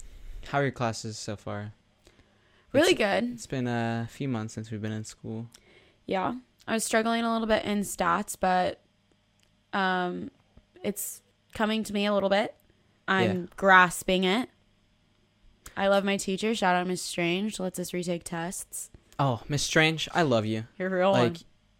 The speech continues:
Speaker 1: shout out to you, for real.
Speaker 2: <laughs>
Speaker 1: Um, yeah, this year's, it's getting a little harder, but, uh, I'm staying in there.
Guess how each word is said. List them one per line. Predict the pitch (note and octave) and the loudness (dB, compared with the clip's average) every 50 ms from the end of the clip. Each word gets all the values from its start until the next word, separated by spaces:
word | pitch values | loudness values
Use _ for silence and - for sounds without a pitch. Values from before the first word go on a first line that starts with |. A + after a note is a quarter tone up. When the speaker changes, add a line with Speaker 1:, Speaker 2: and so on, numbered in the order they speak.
| _ _ _ _ | _ _ _ _
Speaker 1:
shout | - - - D#3+ D#3+ D#3 | -6 0 2 4 4 4
out | C3+ A#2+ | 2 0
to | - - | 0 -2
you, | G#2+ G#2 G#2 G2+ | -2 -2 -2 -2
for | - - A#2 | -4 -2 0
real. | A#2 A2+ A2+ A2 A2 D#4+ C#4+ | 2 2 2 2 0 -4 -6
Speaker 2:
<laughs> | - - - D#4 - - - - - - _ _ _ _ _ - - - - - - - - | -8 -10 -16 -18 -20 -20 -20 -20 -20 -20 _ _ _ _ _ -20 -20 -20 -20 -20 -20 -2 2
Speaker 1:
Um, | - D#3+ E3 E3 E3 D#3+ D#3 D3 C#3+ D#3 - - _ _ _ - _ | 6 8 10 10 10 8 6 2 0 -4 -8 -12 _ _ _ -8 _
yeah, | D#3 D#3+ E3 F3+ F3 | 10 12 12 12 12
this | F3 G3+ - - B3 | 12 8 8 8 10
year's, | B3+ B3 A3+ - - - - - | 12 12 10 8 4 -4 -4 2
it's | - F#3 F#3 - | 2 2 4 6
getting | - E4 F4 E4 | 8 8 10 12
a | |
little | C#4 A#3 F3+ | 12 12 12
harder, | D#3+ E3 E3 F3+ F#3+ F#3+ G3 G3+ G3 - - - - - - _ _ _ _ _ - | 12 12 12 10 10 8 6 4 2 -2 -8 -16 -20 -20 -20 _ _ _ _ _ 0
but, | D#3 D#3 D#3+ | 4 6 8
uh, | D#3+ D3+ D3 C#3+ C3+ - - - - - | 8 8 6 4 2 -2 -6 -10 -16 -10
I'm | - - E3+ | -8 -6 -6
staying | - - - D#3 D3 C#3 | -6 0 0 2 4 4
in | C3+ C3 | 4 2
there. | C3+ C3+ D#3 F3 | 2 0 -2 -4